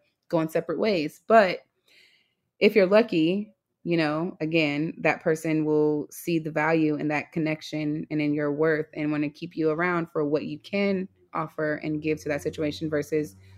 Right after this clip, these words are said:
what you're not able to at that moment. So I feel like those conversations are worth having. It's just, when I say communication is key, it's really not a cliche. Like, it really is the best thing you can ever do for any connection,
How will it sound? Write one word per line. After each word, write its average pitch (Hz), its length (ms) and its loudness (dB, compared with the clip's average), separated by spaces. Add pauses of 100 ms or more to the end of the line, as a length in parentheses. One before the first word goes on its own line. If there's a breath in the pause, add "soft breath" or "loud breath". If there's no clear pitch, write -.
(140 soft breath)
what 180 140 0
you're 185 100 0
not 196 120 2
able 202 260 2
to 135 340 -6
at 151 100 -10
that - 140 -8
moment. 143 440 -10
So 151 340 -6 (500)
I 165 60 -4
feel 202 120 6
like 202 140 8
those 185 160 4
conversations 175 480 -2
are 151 60 0
worth 156 200 4
having. 147 340 -2
It's 147 100 -4
just, 175 320 0 (800)
when 180 140 4
I 247 80 8
say 320 160 6
communication 220 680 4
is 185 180 0
key, 190 240 0
it's 156 180 -2
really 185 200 2
not 165 160 2
a 156 40 -2
cliche. 151 520 2
Like, 147 240 0
it 180 140 2 (100)
really 165 300 4
is 151 120 0
the 156 80 -2
best 147 320 0
thing 151 100 0
you 147 100 0
can 143 100 -4
ever 143 160 -4
do 139 180 -2
for - 320 -8
any 151 220 0
connection, 139 680 -6